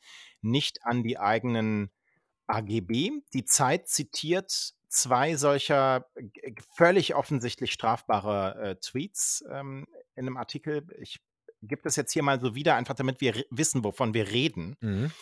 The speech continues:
Speaker 1: Ähm, es, es gibt hier 'ne Minute, wenn ihr das nicht hören wollt. Ähm, also zwei solcher Tweets als, als Beispiel. Ähm, da schreibt jemand: "Schwarze sollten vergast werden und danach mit SpaceX auf den Mars geschickt werden." Oder, äh, "Der,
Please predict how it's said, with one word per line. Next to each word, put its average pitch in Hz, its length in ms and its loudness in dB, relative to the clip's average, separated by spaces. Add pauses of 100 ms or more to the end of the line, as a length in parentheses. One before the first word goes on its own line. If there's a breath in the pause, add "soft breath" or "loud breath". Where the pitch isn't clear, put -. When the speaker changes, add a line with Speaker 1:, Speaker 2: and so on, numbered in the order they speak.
(260 loud breath)
Speaker 1:
Ähm, 110 840 2 (340)
es, 123 220 -6
es - 240 0
gibt - 240 0
hier 151 140 2
'ne 135 80 2
Minute, 127 380 0
wenn 120 120 0
ihr 113 80 -6
das 104 160 -4
nicht - 140 -6
hören 101 240 0
wollt. 82 340 -8 (580 loud breath)
Ähm, 110 320 2
also 113 200 0
zwei 131 320 2
solcher 131 300 2
Tweets - 340 -4
als, 104 240 -4
als 113 200 -4
Beispiel. 95 540 -2 (420 soft breath)
Ähm, 107 420 -2 (180)
da 120 180 -2
schreibt 139 300 2
jemand: 127 280 2
"Schwarze 147 520 0
sollten 127 340 2
vergast 113 600 0
werden 127 260 0
und 120 140 -6
danach 113 260 0
mit 151 160 -2
SpaceX 117 480 0
auf 117 100 0
den 110 140 0
Mars 104 300 0
geschickt - 400 -6
werden." 92 480 -4
Oder, 123 500 2 (120)
äh, 117 100 -6
"Der, 104 160 -6